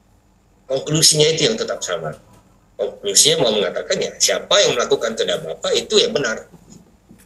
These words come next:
Jadi itu tidak membuat konklusi utamanya gitu. Saya kira itu penting supaya kita tidak langsung merasa bahwa Alkitab kita ini,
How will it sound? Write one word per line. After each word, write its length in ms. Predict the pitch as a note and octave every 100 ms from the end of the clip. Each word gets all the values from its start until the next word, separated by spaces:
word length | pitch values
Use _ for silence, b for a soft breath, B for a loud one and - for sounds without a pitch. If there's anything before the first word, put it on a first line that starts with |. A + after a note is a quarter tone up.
| _ _ _ -
Jadi 180 | - -
itu 100 | - -
tidak 240 | E3 C#3+
membuat 240 | C#3+ -
konklusi 640 | B2+ A#2+ C3 - A#2 A2+ A2+ - _
utamanya 640 | - G#2+ G#2+ A2+ G#2 F#2 D#2+
gitu. 160 | - - -
Saya 160 | -
kira 240 | - A#2+ B2
itu 320 | A#2 C3 B2 - - - - _ _ _ _ _ -
penting 480 | - D3+ C#3 B2+ G#2+ G#2+ -
supaya 240 | - G2+
kita 560 | - - G#2+ G#2 G2 - - _ -
tidak 200 | - - -
langsung 400 | F#2+ F#2+ - G2+
merasa 400 | F#2+ F2 E2+ F#2+
bahwa 320 | F2+ E2+ -
Alkitab 320 | - - G2 -
kita 160 | - - -
ini, 320 | G3+ G3 A#3